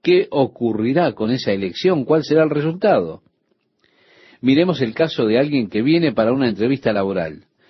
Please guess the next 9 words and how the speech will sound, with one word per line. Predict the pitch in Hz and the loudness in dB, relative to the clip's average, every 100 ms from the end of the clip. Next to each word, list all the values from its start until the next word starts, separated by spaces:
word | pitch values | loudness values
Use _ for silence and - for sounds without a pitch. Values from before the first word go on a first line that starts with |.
| _ _ - | _ _ -16
Su | - 135 | -4 -4
currículum | 98 101 113 123 160 170 117 | 0 0 2 2 2 0 0
parece | 98 101 113 | -2 -2 -2
grandioso, | 110 147 165 180 165 - 233 - _ _ | 0 0 4 4 2 -2 -8 -10 _ _
tiene | - 180 160 107 | -2 2 2 2
buena | 98 110 104 101 | 0 0 0 -4
apariencia, | 101 143 175 127 87 82 113 135 - _ _ _ _ | -2 0 2 0 -2 -8 -10 -10 -12 _ _ _ _
nosotros | 123 113 104 | -4 -4 -4
decimos, | 104 95 92 85 85 | -4 -6 -8 -8 -14